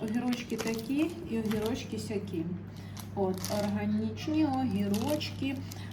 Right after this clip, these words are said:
А оці, мабуть, будуть костляві, я так думаю, а оці просто, знаєте, будуть маленькі. Мені здається, що ці смачніші, але я, е, ну, подумала, подумала і взя-, взяла обидві. Так, Фрі-, мамка зараз не буде з тобою гулятися, це вона в мене гулятися хоче.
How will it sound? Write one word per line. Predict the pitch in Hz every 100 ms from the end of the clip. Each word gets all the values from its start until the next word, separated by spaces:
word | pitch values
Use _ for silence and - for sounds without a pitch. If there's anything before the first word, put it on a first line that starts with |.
| -
А | 214
оці, | 226 - 285
мабуть, | 254 254 226 233
будуть | 208 240 220
костляві, | - 240 - - 302 339 226
я | 185
так | 196 180 170
думаю, | 180 170 160 165
а | -
оці | 208 240 -
просто, | 285 214 220 220 180
знаєте, | 185 214 196 190 180
будуть | 202 202 202
маленькі. | 202 190 175 156 156 160 160 - - -
Мені | 226 254
здається, | 226 226 226 226
що | 226
ці | 220 226
смачніші, | - 214 220 294 320 - 208
але | 190 226
я, | 196 208 220 202
е, | 196 185 185 180
ну, | 269 214 -
подумала, | 254 302 254 214
подумала | 208 262 226 202
і | 185
взя-, | 185 196
взяла | 196 214 214 202 190 190
обидві. | 180 165 170
Так, | 170 190 -
Фрі-, | 240 254
мамка | 392 427 392
зараз | 359 370 359
не | 370
буде | 370 392
з | 466
тобою | - 415 349 311
гулятися, | 285 220 180 208 202
це | 202
вона | 233 254 254
в |
мене | 247 240
гулятися | 233 262 240 208 208 214 214
хоче. | 254 381 226